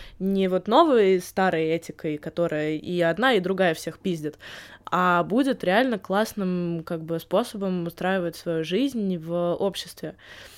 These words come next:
Я очень прям верю в это. Я вот вышла, я помню, с той записи, и прям такая: "Да!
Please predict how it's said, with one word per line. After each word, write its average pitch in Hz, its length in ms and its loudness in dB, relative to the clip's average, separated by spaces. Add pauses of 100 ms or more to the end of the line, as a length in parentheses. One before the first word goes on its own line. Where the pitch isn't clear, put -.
(160)
Я 196 180 4
очень 214 380 4
прям 165 180 -4
верю 156 280 -8
в 151 40 -12
это. 165 220 -6
Я 165 100 -4
вот 170 160 -8
вышла, 254 240 -2
я 196 100 0
помню, 175 280 -4
с - 40 -16
той 175 140 0
записи, 208 460 -2
и 165 100 -4
прям 185 300 -6
такая: - 240 -20 (100)
"Да! - 140 -8